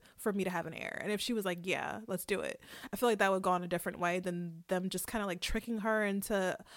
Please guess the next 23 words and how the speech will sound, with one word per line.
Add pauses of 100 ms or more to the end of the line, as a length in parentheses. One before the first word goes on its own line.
(100)
a
false
sense
of
security (300)
and
then (100)
just (280)
cutting
into
her
body. (280)
And (120)
I've
had
a
C-section,
you
know,
to
have
my
daughter,